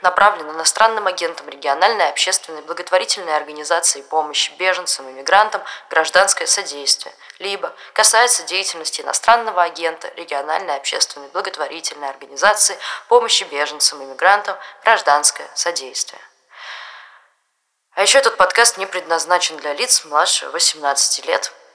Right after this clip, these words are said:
и в нём мы много раз упоминаем Талибан.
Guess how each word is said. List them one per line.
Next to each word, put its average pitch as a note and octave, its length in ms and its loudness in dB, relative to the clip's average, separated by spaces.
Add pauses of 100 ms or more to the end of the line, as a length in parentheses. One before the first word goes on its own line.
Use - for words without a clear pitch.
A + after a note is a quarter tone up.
и F#3 340 -8
в E3+ 140 -16
нём G#3+ 340 0
мы D#3+ 200 -6
много F3+ 300 -2
раз D3+ 240 2
упоминаем D#3 600 -4 (100)
Талибан. D#3+ 560 0